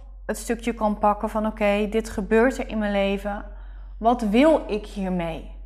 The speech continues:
Want die is makkelijker. Dan is het van: "Oké, dit is wat ik voel. Dit is de signalen die mijn lichaam, mijn zijn, mijn aangeeft.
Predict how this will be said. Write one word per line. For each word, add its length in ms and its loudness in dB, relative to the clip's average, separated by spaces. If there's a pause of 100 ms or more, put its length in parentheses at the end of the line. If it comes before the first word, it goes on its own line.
(640)
Want 300 2
die 180 6
is 160 -2
makkelijker. 560 4
Dan 180 6
is 160 4
het 200 2
van: 200 2
"Oké, 420 2
dit 280 2
is 100 -4
wat 120 4
ik 120 2
voel. 640 2 (280)
Dit 200 0
is 120 2
de 260 -2
signalen 560 6
die 100 0
mijn 180 2
lichaam, 420 2
mijn 220 0
zijn, 300 4
mijn 160 -2
aangeeft. 920 -2